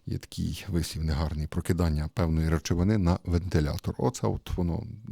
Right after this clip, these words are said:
трошки воно, так? Е, ще раз. Побожність, молитви, сповіді, е, там, розарії, е, сьогодні коронка до Божого милосердя, це все прекрасно. Тільки якщо життя людини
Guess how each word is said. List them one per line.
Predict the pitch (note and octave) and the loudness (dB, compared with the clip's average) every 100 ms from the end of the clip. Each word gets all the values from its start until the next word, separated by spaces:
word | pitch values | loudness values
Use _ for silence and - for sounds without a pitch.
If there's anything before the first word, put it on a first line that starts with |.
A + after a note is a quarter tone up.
| F2+ | -6
трошки | - E2+ - E2+ | -2 -2 -2 -4
воно, | D2 - - | -4 -6 -4
так? | C#3+ - - - - - - | -6 -8 -20 -18 -16 -10 -2
Е, | C#3+ - | -2 0
ще | - D3+ | 2 4
раз. | F2+ - - _ _ _ _ _ _ _ - - - | 4 0 -8 _ _ _ _ _ _ _ -18 -6 2
Побожність, | A#2 D3 C#3+ G2+ E2 - | 4 6 6 4 2 4
молитви, | G2 A#2+ A#2+ B2+ G2 | 4 4 4 4 4
сповіді, | - C3+ C3 G2+ D#2 D#2+ D#2 D#2+ | 2 2 4 2 0 0 0 0
е, | E2 E2 D#2+ | 0 -2 -2
там, | F2+ F2 | 0 2
розарії, | G#2 A2 A#2 G#2+ F#2 F2 F2 E2 D#2+ D#2+ - - | 4 4 4 4 2 2 2 2 0 -2 -8 -6
е, | F2+ | -4
сьогодні | F2 F#2 E2+ F2 | 0 0 2 2
коронка | - F#2 F#2+ F#2 | 4 4 4 2
до | F#2+ | 2
Божого | G2 G2+ G#2 G#2 | 2 4 4 4
милосердя, | A2+ G#2+ C3 A#2 G#2+ | 2 2 0 2 0
це | C3+ | 0
все | A#2+ A#2+ | 0 0
прекрасно. | A2+ - E2 D2+ E2+ - - - - - - | 0 0 -2 -2 -8 -12 -18 -20 -20 -8 0
Тільки | G3+ F#3 C#3 | 0 2 0
якщо | B2+ - - C#3+ F#2+ - E2+ | 0 -2 2 2 2 -2 -2
життя | G#2 - C3 | 0 2 4
людини | A#2+ A#2 A2 F#2+ D#2 C#2 | 4 4 4 4 2 -2